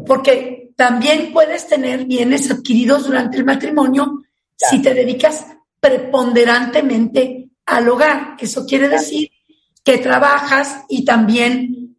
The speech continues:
Speaker 1: atiendes tu casa.
Speaker 2: Claro.
Speaker 1: Pero este tipo de personas tienen un trabajo remunerado.
Speaker 2: Claro.
Speaker 1: Entonces, no es el mismo porcentaje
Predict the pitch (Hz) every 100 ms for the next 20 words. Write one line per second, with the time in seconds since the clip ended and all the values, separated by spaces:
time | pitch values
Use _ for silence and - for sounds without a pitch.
0 | - 254 254 233 214 220 220 262 330 349
1 | - - - _ _ _ _ - 131 147
2 | 214 330 381 403 381 349 - - - 277
3 | - 311 277 247 269 - - 349 415 392
4 | 277 254 254 233 226 262 247 254 269 285
5 | 320 359 285 - - _ _ _ _ 135
6 | 127 277 294 294 285 - 285 349 359 359
7 | - 262 240 277 277 277 285 285 269 277
8 | 269 294 277 277